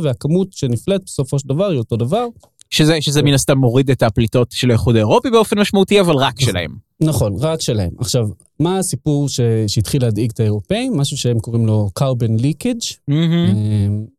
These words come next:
Speaker 1: שהם אומרים בעצם, "זה, זה מאוד טוב שקבענו כאן מחיר מינימום, אבל בינתיים,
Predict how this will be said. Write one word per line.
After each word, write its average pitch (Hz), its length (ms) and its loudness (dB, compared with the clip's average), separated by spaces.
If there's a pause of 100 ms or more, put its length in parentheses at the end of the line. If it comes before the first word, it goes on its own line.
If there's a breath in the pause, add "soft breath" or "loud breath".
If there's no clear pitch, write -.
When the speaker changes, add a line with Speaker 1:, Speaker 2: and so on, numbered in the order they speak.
(100)
Speaker 1:
שהם 175 160 0
אומרים 175 340 0
בעצם, 147 560 0
"זה, 120 260 0
זה 113 140 0
מאוד 127 240 2
טוב 120 200 -2
שקבענו 107 400 0
כאן 104 220 0
מחיר 101 300 0
מינימום, 95 600 0 (140)
אבל 101 460 0
בינתיים, 220 720 -2